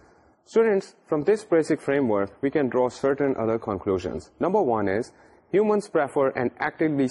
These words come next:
seek steady state environments۔ اسٹیڈی اسٹیٹ انوائرمنٹس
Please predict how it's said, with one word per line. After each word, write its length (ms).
seek 140
steady 260
state 400
environments۔ 640
اسٹیڈی 280
اسٹیٹ 280
انوائرمنٹس 640